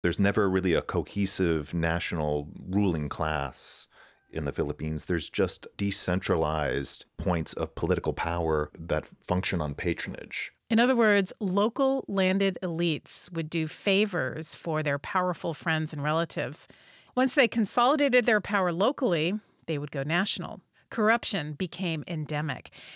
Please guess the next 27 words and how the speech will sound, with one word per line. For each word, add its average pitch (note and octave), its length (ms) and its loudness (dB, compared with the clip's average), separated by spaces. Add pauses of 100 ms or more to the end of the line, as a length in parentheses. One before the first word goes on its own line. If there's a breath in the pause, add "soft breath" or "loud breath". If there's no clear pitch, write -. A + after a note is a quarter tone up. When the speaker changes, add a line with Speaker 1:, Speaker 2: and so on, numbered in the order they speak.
(100)
Speaker 2:
and A3+ 120 4
the A#3 60 6
most B3+ 400 4
infamous C4 580 4
symbol C4+ 600 4
of E3 120 -2
Philippine D3 480 -2
corruption D#3+ 600 -4
was G#3 560 2
Ferdinand D#3+ 540 0
Marcos, - 680 -4 (120)
who G#3+ 120 2
stole F#3 300 2
billions F#3+ 560 4
of E3+ 100 -2
dollars D3 520 -2
from D3+ 100 -8
the C3 80 -6
treasury. C3 500 -4 (220)
He A3+ 180 2
was G#3+ 160 0
first B3+ 360 2
elected F#3 520 0
president G3+ 640 -2
in F3 160 -4
nineteen D#3 320 -2
sixty-five, D#3 640 -2